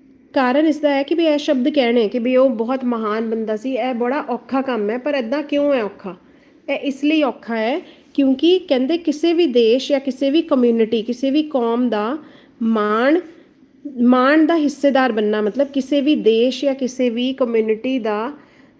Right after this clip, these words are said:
ਕਿਸੇ ਨੂੰ ਰਿਸਪੈਕਟ ਮਿਲਣਾ, ਮਾਣ ਮੀਨਜ਼ ਰਿਸਪੈਕਟ ਦਾ ਹਿੱਸੇਦਾਰ ਨਹੀਂ ਬਣ ਜਾਂਦਾ। ਮਤਲਬ ਇੱਕ ਕਾਰਨ ਕਰਕੇ, ਕਿ ਕੋਈ ਇੱਕ ਕਾਰਨ ਕਰਕੇ ਮਹਾਨ ਨਹੀਂ ਬਣ ਜਾਂਦਾ,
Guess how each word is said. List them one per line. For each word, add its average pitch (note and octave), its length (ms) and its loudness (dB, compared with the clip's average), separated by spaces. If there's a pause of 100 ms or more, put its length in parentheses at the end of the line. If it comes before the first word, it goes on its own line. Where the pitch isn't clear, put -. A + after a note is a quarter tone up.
(640)
ਕਿਸੇ D4 260 4
ਨੂੰ E4 140 4
ਰਿਸਪੈਕਟ D4+ 560 0
ਮਿਲਣਾ, G3+ 340 4 (960)
ਮਾਣ A3+ 420 2
ਮੀਨਜ਼ B3 360 2
ਰਿਸਪੈਕਟ C#4 600 -2
ਦਾ C4+ 180 0
ਹਿੱਸੇਦਾਰ B3+ 640 -2 (360)
ਨਹੀਂ C4+ 360 6
ਬਣ A#3+ 320 0 (720)
ਜਾਂਦਾ। G#3 360 0
ਮਤਲਬ A3+ 360 -4 (1800)
ਇੱਕ D4+ 240 2
ਕਾਰਨ A#3 380 2
ਕਰਕੇ, G3 380 -4
ਕਿ - 180 -6
ਕੋਈ C4+ 320 4
ਇੱਕ D4+ 360 -2
ਕਾਰਨ D4 360 2
ਕਰਕੇ C#4+ 360 -2
ਮਹਾਨ A3+ 420 -2
ਨਹੀਂ A#3 160 -2
ਬਣ A#3 220 0
ਜਾਂਦਾ, F#3 340 -4